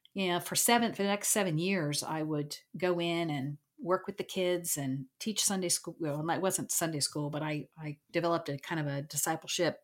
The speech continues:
program for the, the, the kids in there. And it, it also gave me a whole new understanding of God's love for the lost and the least, and those training grounds. You know, he gave me a heart for the world in that time.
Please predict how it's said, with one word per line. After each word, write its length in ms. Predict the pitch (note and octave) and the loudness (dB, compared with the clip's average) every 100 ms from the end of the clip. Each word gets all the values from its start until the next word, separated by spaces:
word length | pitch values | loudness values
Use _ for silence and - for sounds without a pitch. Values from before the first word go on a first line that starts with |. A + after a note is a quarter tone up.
| _ | _
program 480 | - E3+ E3 D3+ D3+ | 0 2 2 0 0
for 180 | - C#3+ | 0 0
the, 300 | C#3+ C#3 - _ _ D3+ - | 0 -2 -6 _ _ -16 -6
the, 180 | C#3+ - | -6 -6
the 60 | D3 | -10
kids 300 | - F#3 E3+ | -2 0 0
in 120 | D#3+ | 0
there. 320 | D#3+ D3+ D3 - - - - - | 0 0 -2 -4 -18 -18 -20 0
And 100 | F#3 | 2
it, 140 | F3 - _ - | 2 0 _ -2
it 160 | F#3 | 0
also 360 | F#3+ A3+ - E3+ | 4 4 4 4
gave 300 | E3 D#3+ D3 | 4 2 2
me 240 | E3 D#3 | 0 0
a 60 | C#3 | -2
whole 440 | - - G3+ G3 | -4 -2 0 2
new 480 | F#3 E3+ F3 F#3+ F#3+ | 2 2 4 4 4
understanding 800 | D#3 D#3 D3+ - E3+ E3+ D3+ C#3 | 0 -2 -2 -2 -2 0 0 -2
of 120 | C3 | -4
God's 320 | D#3+ D3+ - | -4 -2 -2
love 640 | D#3 D3+ E3+ D#3 C#3 C#3+ - | -2 0 0 -2 -4 -8 -10
for 100 | - | -6
the 80 | D#3 | -2
lost 720 | D3+ D#3+ F3+ G#3+ - - - _ - - - _ _ - | 0 2 4 4 2 -2 -4 _ -20 -20 -20 _ _ -8
and 300 | D#3 D3+ D3 | -2 0 0
the 80 | D3+ | 0
least, 760 | E3 G#3 A#3+ A3+ - - - - - | 2 4 6 8 8 6 0 -6 -6
and 460 | E3 D#3 D#3 D3+ - - | -2 0 2 0 -4 -2
those 240 | F3+ F3+ | 0 2
training 440 | - G3+ F#3+ G3 D#3+ | 2 2 4 4 4
grounds. 680 | D3+ D3 C#3 C#3 B2+ - | 2 2 2 2 2 2
You 140 | - E3 | 0 -2
know, 140 | D3 | 0
he 120 | D3 | 0
gave 220 | E3 F3 E3+ | 2 2 2
me 80 | |
a 60 | D#3 | 2
heart 180 | E3+ - | 2 2
for 80 | D#3 | 0
the 80 | |
world 460 | D3+ D3+ F3+ D#3 D3 | 0 2 4 4 2
in 100 | D3 | 2
that 220 | C#3+ - | 0 0
time. 420 | D3 C#3+ C#3 C#3 | 0 0 0 -2